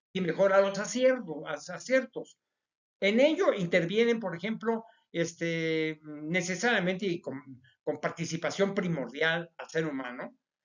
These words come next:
el hombre, la mujer. Es por ello entonces que las actitudes de estos dos seres en particular sean en cierta forma un reflejo coincidente.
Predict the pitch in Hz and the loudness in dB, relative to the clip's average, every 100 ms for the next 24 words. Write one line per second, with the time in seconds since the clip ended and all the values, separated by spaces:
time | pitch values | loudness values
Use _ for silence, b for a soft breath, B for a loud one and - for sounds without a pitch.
0 | _ 202 214 240 262 233 226 233 240 - | _ -2 4 8 8 6 2 -2 -6 -18
1 | _ _ _ - 147 135 135 196 190 214 | _ _ _ -10 -8 -8 -4 -2 -2 -2
2 | 254 - _ _ _ - 208 214 214 208 | -8 -16 _ _ _ -6 0 2 2 0
3 | 196 226 214 214 214 - - - _ _ | 2 0 0 -4 -6 -8 -18 -20 _ _
4 | _ _ _ 170 156 175 170 160 160 226 | _ _ _ 0 0 0 -4 -4 0 4
5 | 233 220 208 202 - 156 165 180 - 170 | 6 6 2 -4 -4 -4 -2 -4 0 0
6 | 156 202 - - _ _ _ _ _ _ | 0 -6 -14 -20 _ _ _ _ _ _
7 | - - 123 143 - 131 139 110 110 - | -16 -10 -10 -12 -10 -8 -6 -8 -12 -18
8 | _ _ _ _ _ _ _ - 233 247 | _ _ _ _ _ _ _ 0 4 4
9 | 226 226 - _ 190 185 190 240 220 214 | 2 -2 -10 _ -4 -2 -2 -2 -2 -4
10 | 202 208 208 233 240 240 240 220 220 226 | -4 -4 -6 0 2 4 4 2 2 0
11 | - 208 208 - 226 214 208 | -2 -4 -8 -6 -4 -4 -6